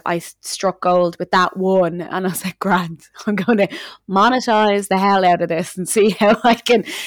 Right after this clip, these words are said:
see how I can rescue myself." It was just a, pretty much a search and rescue operation of my own life going on.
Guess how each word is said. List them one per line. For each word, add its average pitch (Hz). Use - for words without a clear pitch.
see 254
how 247
I 220
can 196
rescue 202
myself." 170
It 214
was 262
just -
a, 180
pretty 226
much 202
a 185
search 208
and 180
rescue 185
operation 170
of 175
my 175
own 175
life 160
going 156
on. 156